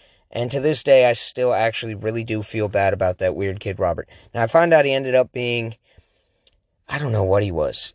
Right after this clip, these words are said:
you know, like, one of the, one of the sexual preferences that I don't understand, like, where you love objects and things like that. So I found out he, he was one of those weirdos anyways. Doesn't really matter to me. Lesson to be learned here is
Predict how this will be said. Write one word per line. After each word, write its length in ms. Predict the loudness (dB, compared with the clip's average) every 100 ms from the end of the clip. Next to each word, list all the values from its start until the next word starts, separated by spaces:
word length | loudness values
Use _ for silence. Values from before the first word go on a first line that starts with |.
| -10
you 100 | -6
know, 220 | -4 -4
like, 360 | -6 -8 -20 _ _ _ _ _ -20
one 280 | -8 0 4
of 140 | 4 4
the, 320 | 4 4 0 _ _ _ _
one 160 | -10 -4
of 80 | -2
the 100 | -2
sexual 500 | 2 2 2 2 -2
preferences 680 | 2 2 2 -4 -2 -2
that 220 | 2 2 2
I 160 | 0 0
don't 300 | 0 -2 -2
understand, 680 | -2 -2 -2 -2 -2 -2
like, 260 | -2 -6 -8 -8
where 160 | -4
you 340 | -2 -2 -6 -8
love 400 | 0 4 6 4 0
objects 640 | -2 -2 0 -2 -2 -8
and 140 | -6
things 260 | -4 -4 -2
like 160 | -2 0
that. 280 | 0 0 -4 -2
So 220 | 2 4
I 100 | 2
found 260 | 4 4 6
out 100 | 4
he, 100 | 2
he 240 | -4 -6
was 140 | -4 2
one 160 | 4
of 60 | 6
those 220 | 6 4
weirdos 420 | 0 2 2 2
anyways. 480 | -4 -6 -6 -8 -10 -2
Doesn't 200 | 0 2
really 140 | 2
matter 300 | 2 2 2
to 80 | 0
me. 220 | -4 -6 -10 _ _ _ _ _
Lesson 300 | 2 2 2
to 60 | 0
be 100 | 2
learned 300 | 2 2 -2
here 280 | 0 0
is 520 | 0 -2 -2 -4 -8